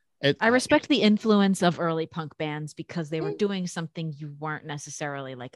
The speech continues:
Speaker 2: allowed to do.
Speaker 1: Yes.
Speaker 2: To be
Speaker 1: But
Speaker 2: loud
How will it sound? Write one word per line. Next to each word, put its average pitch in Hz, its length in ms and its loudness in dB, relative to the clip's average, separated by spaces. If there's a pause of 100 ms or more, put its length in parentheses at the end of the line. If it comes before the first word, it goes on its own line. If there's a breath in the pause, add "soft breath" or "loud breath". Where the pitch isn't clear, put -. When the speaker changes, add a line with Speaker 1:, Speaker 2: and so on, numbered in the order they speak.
Speaker 2:
allowed 131 840 -10
to 139 100 -18
do. 131 360 -14 (260)
Speaker 1:
Yes. - 400 -4 (600)
Speaker 2:
To 160 80 -8
be 143 100 -16
Speaker 1:
But 185 160 4
Speaker 2:
loud 139 500 -2